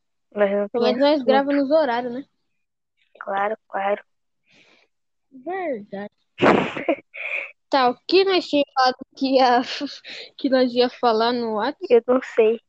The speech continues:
Speaker 2: Era do, era do, sobre os youtubers que mudaram com o tempo lá, o Felipe Neto e tal.
Speaker 1: Entendi. <laughs> Nós vamos ter que falar disso na cal mesmo, porque nós não pode sair pro YouTube.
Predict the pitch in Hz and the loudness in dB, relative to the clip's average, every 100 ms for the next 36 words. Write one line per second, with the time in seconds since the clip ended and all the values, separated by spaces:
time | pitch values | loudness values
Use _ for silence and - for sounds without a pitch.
0 | _ _ - 233 254 233 254 262 247 233 | _ _ -4 0 0 0 2 6 4 2
1 | - 202 _ _ _ _ _ _ _ _ | -4 -10 _ _ _ _ _ _ _ _
2 | - 269 277 269 320 311 330 359 359 349 | -2 0 0 0 -2 0 -2 -2 -2 -2
3 | 349 285 262 247 240 233 220 240 226 214 | 0 0 -2 -8 -8 -4 -4 -4 -10 -8
4 | 214 233 - 190 202 214 190 175 175 190 | -4 -6 -6 -4 -2 -2 -4 -6 -10 -14
5 | - 208 214 202 175 196 208 185 202 214 | -10 -8 -8 -12 -12 -12 -14 -12 -12 -12
6 | _ _ _ - 240 233 233 254 240 _ | _ _ _ -10 -6 -6 -8 -14 -14 _
7 | _ _ _ _ _ _ _ _ _ _ | _ _ _ _ _ _ _ _ _ _
8 | _ _ - - 269 269 277 254 247 247 | _ _ -20 -12 -6 -4 -2 -2 -4 -6
9 | 247 - - - 240 233 233 240 - - | -6 -10 -14 -6 4 4 4 0 -4 0
10 | 233 226 233 - 226 233 - 226 226 226 | 2 2 0 0 0 2 2 2 4 2
11 | 220 - 226 233 233 226 - 226 233 - | 0 -2 2 2 4 0 2 -2 0 2
12 | 226 - 226 226 233 - 226 214 | 2 2 2 4 2 0 -2 -2